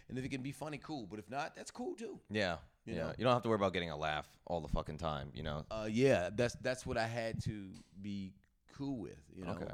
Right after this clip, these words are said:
Speaker 1: because
Speaker 2: I can't imagine you being that kind of guy. Like, just
Speaker 1: What?
Speaker 2: me seeing you at the Strip, and, like,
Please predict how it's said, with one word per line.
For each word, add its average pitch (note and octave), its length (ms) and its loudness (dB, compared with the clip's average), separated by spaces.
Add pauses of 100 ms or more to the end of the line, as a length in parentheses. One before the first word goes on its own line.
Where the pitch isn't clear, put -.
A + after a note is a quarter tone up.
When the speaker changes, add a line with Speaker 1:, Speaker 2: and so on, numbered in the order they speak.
(140)
Speaker 1:
because F2 500 -8 (220)
Speaker 2:
I - 100 -10
can't G3+ 240 0
imagine C3+ 400 2
you F#2+ 80 0
being F2 200 -4
that E2 180 -6
kind E2+ 140 -6
of D#2 80 -8
guy. F#2+ 220 0
Like, E2 120 -10
just E2 160 -10
Speaker 1:
What? G#2 140 -4
Speaker 2:
me G#2 160 2
seeing G#2 240 0
you G2+ 80 2
at F#2+ 80 -2
the F2+ 80 -8
Strip, G2 480 2 (480)
and, G2 120 -2
like, F#2 180 0